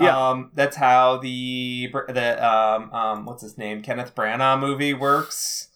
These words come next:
Speaker 2: Um, he at some point is like,
Speaker 1: We
Speaker 2: "Well,
Speaker 1: didn't
Speaker 2: not"
Speaker 1: cover that movie. We just all watched it, right?
Speaker 2: We all watched it and talked about it, and then we ne-, never did a Spooktober, uh, wrap up. So I never
Speaker 1: Yeah.
Speaker 2: actually really got to talk about it, but,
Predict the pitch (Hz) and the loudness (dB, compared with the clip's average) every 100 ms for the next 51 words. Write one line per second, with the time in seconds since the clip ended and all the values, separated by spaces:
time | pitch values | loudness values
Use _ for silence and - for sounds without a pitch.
0 | _ _ _ _ 123 123 120 120 117 139 | _ _ _ _ 2 4 4 2 0 0
1 | 143 143 160 160 165 151 147 151 139 135 | -2 2 2 4 2 4 2 2 2 6
2 | 277 359 156 165 196 - 180 151 131 156 | 6 6 2 4 4 4 4 4 4 4
3 | 156 139 147 156 156 131 139 117 120 135 | 4 2 2 2 0 4 4 4 4 2
4 | - - - 90 92 110 156 175 196 196 | 0 -14 -14 -14 -10 -4 4 6 6 4
5 | 208 254 185 170 156 156 165 139 135 127 | 4 -4 -4 4 4 4 2 2 0 -2
6 | 127 131 135 131 127 123 - 117 - 110 | -2 -2 0 2 2 -2 -4 -8 -4 -4
7 | 113 110 107 104 - 110 107 104 113 107 | -2 -2 -4 -6 -4 2 2 2 0 0
8 | 107 104 104 - - 127 113 120 214 202 | 0 -2 -2 -4 -8 -2 0 0 0 0
9 | 110 120 - 127 104 117 107 104 - - | 0 -2 -4 -8 -6 -8 -4 -6 -8 -6
10 | 110 - 110 90 92 80 - 110 107 - | -4 -4 -6 -6 -4 -6 -6 -6 -4 -6